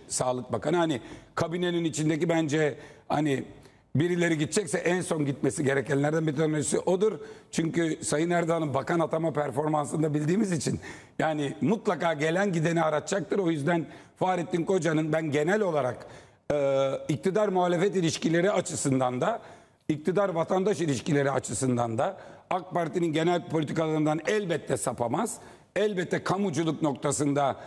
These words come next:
ak Parti çizgisinde olduğu için bizi tatmin etmez. Ama ak Parti'nin bakanları için de bence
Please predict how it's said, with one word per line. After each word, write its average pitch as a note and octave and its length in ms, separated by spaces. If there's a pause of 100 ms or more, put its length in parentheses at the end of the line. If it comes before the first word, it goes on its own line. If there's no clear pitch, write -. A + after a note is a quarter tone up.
(280)
ak F3 220
Parti D#3+ 300
çizgisinde D3 480
olduğu D3 200
için C3+ 240
bizi C3+ 180
tatmin C#3+ 340
etmez. G#3+ 460 (320)
Ama E3 200
ak F#3 300
Parti'nin D#3 420
bakanları D3+ 460
için D3 240
de G3+ 100
bence D#3+ 440